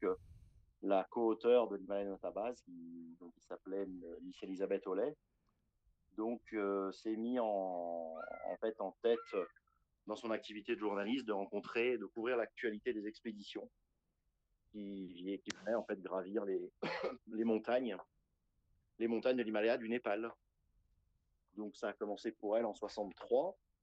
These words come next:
voilà, avec la première expédition américaine à l'Everest, qui a fait la première traversée de la montagne, d'ailleurs, et dont, d'ailleurs, de, dont vient de, Tom Orvine, euh, qui était donc l'un des protagonistes, vient, vient de décéder il y a quelques semaines.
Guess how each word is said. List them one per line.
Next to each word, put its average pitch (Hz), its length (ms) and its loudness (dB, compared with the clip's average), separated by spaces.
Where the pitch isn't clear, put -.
voilà, 92 240 -2
avec 120 220 -6
la 101 80 -4
première 101 400 -2
expédition 95 580 -6
américaine 92 400 -4
à 90 80 -2
l'Everest, 87 420 -4
qui 101 200 0
a 95 60 4
fait - 120 -6
la 95 80 2
première 90 280 -8
traversée - 360 -4
de 82 60 -8
la 80 80 -4
montagne, 87 340 -6
d'ailleurs, 90 400 -4
et 92 140 -8
dont, 85 240 -10
d'ailleurs, 85 400 -2
de, 80 320 -8
dont 78 320 -12
vient 87 140 -6
de, 80 240 -8
Tom 98 140 -4
Orvine, 101 460 0
euh, 90 160 -2
qui 98 160 -6
était 90 280 -6
donc 87 200 -10
l'un 90 100 -8
des 85 120 -10
protagonistes, 85 520 -8
vient, 85 140 -8
vient 85 120 -18
de 82 100 -18
décéder 87 240 -4
il - 0 -
y 87 40 0
a 85 40 -4
quelques 87 260 -18
semaines. 139 200 -12